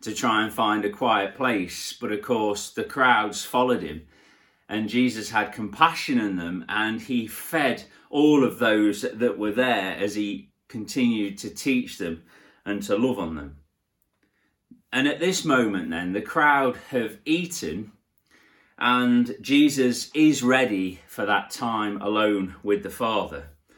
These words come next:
And we pick the story up here in these moments, Matthew chapter fourteen, verse twenty-two through thirty-two. And it says this, if you've got your Bibles with you, it'll be on the screen if not. "Immediately,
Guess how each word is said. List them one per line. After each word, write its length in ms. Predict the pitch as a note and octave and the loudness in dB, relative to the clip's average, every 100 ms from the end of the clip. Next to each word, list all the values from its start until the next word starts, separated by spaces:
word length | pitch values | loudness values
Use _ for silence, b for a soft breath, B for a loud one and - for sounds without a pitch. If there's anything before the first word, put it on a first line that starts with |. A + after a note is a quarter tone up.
| B B - | B B 0
And 120 | C3 | 4
we 120 | C3+ | 4
pick 260 | - F#3+ - | 4 0 0
the 80 | C3+ | -4
story 560 | - D#3+ D3+ C3+ B2 | 4 6 8 8 6
up 300 | C#3 C#3 - | 4 2 2
here 480 | - D3+ B2 G2 F#2 B - | 0 4 6 4 2 B -2
in 220 | B2+ B2 | 4 6
these 260 | A#2+ A#2 A2+ | 6 4 2
moments, 480 | C#3 C#3+ B2 C3+ C#3+ | 4 4 4 0 0
Matthew 380 | D3 B2+ D3 | -2 0 0
chapter 400 | B2 C#3+ - - | 2 0 -2 -6
fourteen, 840 | B2 D3+ C3+ A#2+ - D#3 C#3 A2 G2 B B - | -4 2 4 4 2 2 4 2 -2 B B 0
verse 400 | B2 A2+ G#2 - | 2 2 -2 -4
twenty-two 840 | D#3+ C#3+ C3 B2 - - C3+ A2+ | 0 2 0 -2 -6 0 2 2
through 380 | - C3+ A#2+ A2 | -2 0 0 0
thirty-two. 1040 | - D3 C#3+ D3+ D3+ B2 - - D#2 C#2 D2+ _ _ _ _ _ _ _ _ _ - | -4 0 2 2 0 -6 -10 -10 -10 -10 -16 _ _ _ _ _ _ _ _ _ -2
And 140 | A#2+ | 0
it 100 | B2+ | 0
says 360 | F3 F3 E3+ C3 | 0 2 2 2
this, 440 | A2+ F#2 - - B B B | 0 0 -6 -10 B B B
if 80 | - | -6
you've 100 | A#2 | -2
got 180 | C3+ B2+ | 0 0
your 120 | B2 | 2
Bibles 420 | C3 C3 B2+ B2 | 4 4 2 0
with 160 | A2+ G#2 | -2 -2
you, 140 | A#2 | -2
it'll 240 | A2+ A2 G2+ | -4 -8 -4
be 100 | A#2 | 0
on 220 | A#2+ B2 | 4 4
the 40 | |
screen 540 | A#2+ - B2+ A2+ A2 A2 | 2 -4 -2 -2 -2 -4
if 240 | G2 G2 | -6 -4
not. 300 | F#2+ F2 - B B B | -4 -4 -6 B B B
"Immediately, 1000 | C3 D3 F#3+ A3 E3 C3+ E2+ E2 G#2 C#3 | 2 4 4 4 4 2 2 -2 0 -2